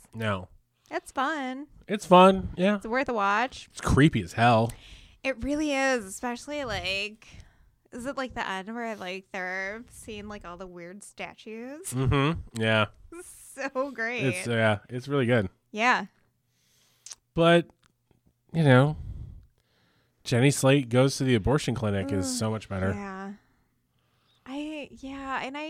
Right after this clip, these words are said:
Speaker 2: even, like, love, like, the whole scene when, like, they're just, like, hanging out in the waiting room at the abortion clinic.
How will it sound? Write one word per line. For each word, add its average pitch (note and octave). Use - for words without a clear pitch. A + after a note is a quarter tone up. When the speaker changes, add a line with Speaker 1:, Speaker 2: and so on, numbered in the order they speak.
Speaker 2:
even, F4
like, E4
love, B3+
like, C4
the B3+
whole A3+
scene A3
when, F#3
like, G3
they're G3
just, G3
like, F#3+
hanging F#3+
out G3
in G3+
the G3
waiting F#3
room G#2+
at G#3
the F#3
abortion F#3+
clinic. G#3